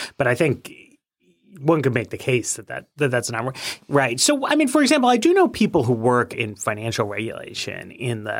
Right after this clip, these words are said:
uh, like, you know, sort of macro-prudential regulation, it's called, like,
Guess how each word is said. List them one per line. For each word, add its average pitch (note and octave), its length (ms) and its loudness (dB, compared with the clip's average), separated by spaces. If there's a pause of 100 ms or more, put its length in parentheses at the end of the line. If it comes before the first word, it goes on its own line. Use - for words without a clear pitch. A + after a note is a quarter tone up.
(180)
uh, - 280 -6 (120)
like, - 360 -4 (500)
you C3 80 6
know, B2 100 4
sort A2+ 220 0
of G2+ 120 -8 (580)
macro-prudential B2 1120 0
regulation, A#2+ 560 -2
it's A#2 140 -6
called, B2 340 0
like, B2+ 240 -10